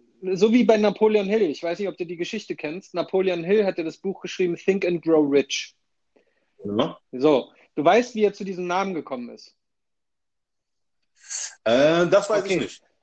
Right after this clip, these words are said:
Speaker 2: Das kannst du,
Speaker 1: Ich,
Speaker 2: das kannst du mir
Speaker 1: ich
Speaker 2: gerne
Speaker 1: sag's
Speaker 2: aufklären.
Speaker 1: dir, sein Verleger hat ihn angerufen und hat gesagt, "Wir brauchen einen Namen,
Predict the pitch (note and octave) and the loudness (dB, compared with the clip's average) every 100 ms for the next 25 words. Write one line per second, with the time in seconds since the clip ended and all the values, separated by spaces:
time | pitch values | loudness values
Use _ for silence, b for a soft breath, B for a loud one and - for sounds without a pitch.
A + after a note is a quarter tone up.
0 | _ A#2 C#3 - D3+ E3+ D3 C#3+ B2 C3+ | _ -6 -6 -8 -8 -6 -6 -6 -6 -10
1 | D#3+ - D3+ D#3+ D#3 G3+ G#3+ G3+ C#3+ B2+ | -10 -10 -2 2 4 4 4 -2 -4 -6
2 | C3+ E3+ F#3+ - F#3+ A3 B3 G#3 G3 G3 | -2 -2 -2 -4 -2 -2 0 -2 -2 -8
3 | F3+ A#3+ A3+ D#3+ D#3 G#3+ A#3+ A#3+ F#3+ G3 | -8 -6 -4 -4 -6 -8 -10 -10 -6 -6
4 | - F3+ F#3+ G3+ E3+ C#3 F#3 G3 E3+ F3 | -6 -4 -4 -4 -6 -2 -2 -4 -10 -10
5 | E3+ F3 F3 | -6 -6 -6